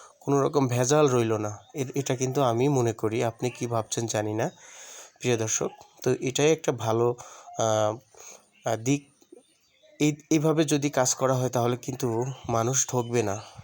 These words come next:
তো যাই হোক, চলুন একটু বিস্তারিত আলোচনা করি। প্রিয় দর্শক,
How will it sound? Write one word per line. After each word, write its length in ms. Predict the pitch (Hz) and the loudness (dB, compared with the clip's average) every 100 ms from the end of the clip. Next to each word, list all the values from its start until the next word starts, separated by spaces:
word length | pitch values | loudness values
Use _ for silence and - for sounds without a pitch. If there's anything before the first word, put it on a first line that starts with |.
| - | -6
তো 140 | 127 123 | -2 2
যাই 220 | 139 135 | 2 2
হোক, 240 | 120 - - | 0 -4 -10
চলুন 280 | - 127 131 | 0 2 4
একটু 240 | 135 - 131 | 2 -2 -4
বিস্তারিত 600 | 123 - 135 139 151 151 - - - - - 123 | -4 0 0 2 2 2 -2 -16 -16 -16 -2 2
আলোচনা 380 | 127 - 143 | 2 2 2
করি। 360 | 139 135 123 120 - | 2 0 0 -2 -2
প্রিয় 160 | 151 151 | 8 10
দর্শক, 320 | 123 - | 10 8